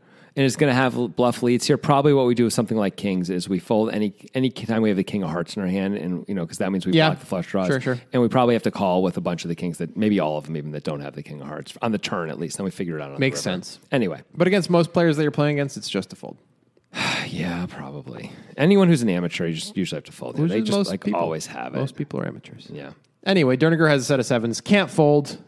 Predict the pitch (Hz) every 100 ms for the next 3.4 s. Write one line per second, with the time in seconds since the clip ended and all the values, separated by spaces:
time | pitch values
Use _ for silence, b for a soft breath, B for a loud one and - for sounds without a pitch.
0 | - 175 160 165 160 151 143 139 - 131
1 | 123 117 185 156 151 - _ _ _ _
2 | _ _ - 143 143 190 143 143 165 160
3 | 156 151 135